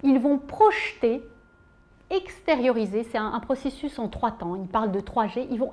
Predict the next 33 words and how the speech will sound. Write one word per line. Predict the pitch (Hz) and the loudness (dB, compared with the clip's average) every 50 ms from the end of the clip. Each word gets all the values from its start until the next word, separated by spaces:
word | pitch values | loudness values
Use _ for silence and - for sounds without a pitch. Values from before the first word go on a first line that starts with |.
| - - | -4 -4
extérioriser | 370 349 - - - - - 311 269 254 269 254 247 240 220 233 247 277 302 - - | -4 -4 -4 -8 -8 -2 -2 0 2 2 2 2 2 0 0 0 0 0 0 -2 -2
une | 247 240 240 | 0 0 2
image | 240 233 240 247 247 233 214 | 2 2 2 0 0 0 0
divine | 202 220 202 196 220 254 285 294 - - - - - - | 0 0 0 2 2 2 0 0 -4 -10 -16 -18 -20 -6
qui | - - | -4 -2
va | 233 240 226 | 2 2 4
leur | 226 214 196 175 170 175 | 4 2 2 0 -2 0
redonner | 214 269 262 262 247 226 220 208 | 2 2 4 4 2 0 0 -2
des | 185 196 196 180 196 | -2 -2 -2 -2 -2
ailes, | 185 185 208 220 214 - - - - | -2 0 -2 -2 -4 -6 -12 -6 -2
élever | 294 294 262 233 220 240 247 | 0 0 0 2 2 2 2
leur | 220 202 185 190 | 2 2 0 0
âme, | 185 185 208 226 | -2 -2 -2 -2
et | 233 | -2
ils | 233 214 196 | -2 -2 0
vont | 226 240 | 0 0
décoller | 226 196 185 247 269 262 - 262 247 233 240 | 0 2 2 0 0 0 0 0 2 2 0
de | 233 233 | -2 -2
cette | - 240 220 - | -4 -6 -6 -4
planète | - 214 196 202 196 214 220 - - - - _ - | -4 -4 -2 -2 -2 -4 -4 -6 -12 -20 -20 _ -4
et | 262 254 - | -2 -2 0
atteindre | 247 226 220 220 - 214 185 185 190 196 - - - - - - - | 0 -2 -4 -4 -4 -4 -4 -2 -4 -6 -10 -16 -20 -20 -20 -8 -2
les | 220 214 220 | 0 0 0
cieux | 214 - - - - 208 185 196 190 - - - - - - | 0 -4 -8 -6 -4 -4 -4 -4 -8 -14 -20 -20 -16 -4 -2
célestes. | 226 196 185 180 160 - - - - - - - - - | 0 0 0 -2 -4 -6 -14 -20 -20 -20 -20 -20 -8 -2
Merveilleuse | 220 214 214 208 214 214 214 214 196 190 | 0 0 2 2 2 2 2 0 0 -2
image. | 202 196 190 - - - - - - - - - _ _ _ _ _ _ _ _ _ _ _ _ _ _ _ _ _ _ _ - - - - - - - - - - - - - | -2 -2 -2 -4 -6 -10 -14 -16 -18 -20 -20 -20 _ _ _ _ _ _ _ _ _ _ _ _ _ _ _ _ _ _ _ -20 -20 -20 -20 -20 -20 -20 -20 -20 -20 -20 -10 -4
En | - 285 | -2 0
permanence, | 277 370 381 381 359 - 320 320 339 349 359 339 - - | 2 4 4 6 6 4 4 4 2 2 0 -2 -2 -2
Dupanloup | 226 294 285 - - 285 277 294 320 320 320 | -2 0 2 2 2 2 2 2 2 0 2
parle | 311 294 277 285 285 247 214 | 4 4 4 4 4 2 2
de | 233 233 | 0 -2
se | 233 - - 262 247 | -2 -2 0 0 0